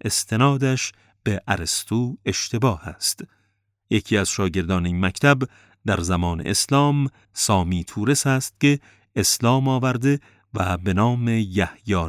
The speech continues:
نحوی نامیده شده است. باری در اینجا مصاحبات حقیر با حضرت استاد علامه خاتمه می‌پذیرد.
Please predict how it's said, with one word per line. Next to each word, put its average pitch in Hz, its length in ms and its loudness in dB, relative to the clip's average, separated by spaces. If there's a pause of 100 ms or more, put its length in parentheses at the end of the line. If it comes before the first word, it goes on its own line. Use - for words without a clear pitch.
نحوی 101 720 -2 (400)
نامیده 87 500 0
شده 95 280 -8
است. - 480 -10 (1500)
باری 101 280 4
در 110 140 4
اینجا 127 380 6
مصاحبات 127 640 2
حقیر 123 480 2
با 117 260 2
حضرت 104 360 -2
استاد 120 580 0 (100)
علامه 101 560 0 (380)
خاتمه 110 680 -2
می‌پذیرد. 90 760 -6